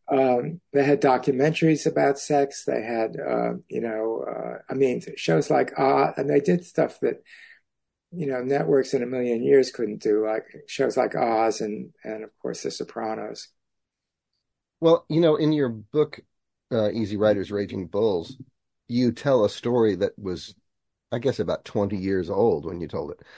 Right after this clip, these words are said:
Speaker 2: But now you're telling a story. I mean, you have stuff in your new book, Pandora's Box, Peter Biskind. You have stuff about what's gonna happen in twenty twenty-four. I mean, you're right up, it's reporting as well as retrospective,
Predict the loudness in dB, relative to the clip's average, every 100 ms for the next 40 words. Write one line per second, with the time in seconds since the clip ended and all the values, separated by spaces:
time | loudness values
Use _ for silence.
0 | -20 -14 -4 0 2 2 0 2 2 0
1 | -2 0 0 0 0 0 2 2 0 -2
2 | -2 -2 -2 -2 0 0 0 2 0 -2
3 | _ _ _ _ _ -10 -6 -2 -2 -2
4 | -2 0 -2 -8 _ _ _ _ _ -6
5 | -2 0 -2 -2 -4 -2 -4 -4 -4 -2
6 | -2 -2 -4 -4 -4 0 0 2 2 2
7 | 2 0 0 -2 -2 -2 -2 0 2 2
8 | 2 0 0 0 0 -2 _ -4 -4 _
9 | _ -8 -4 -2 -2 2 2 4 2 -2
10 | -2 0 2 2 0 -2 -2 -4 -4 -8
11 | -4 -4 -4 -8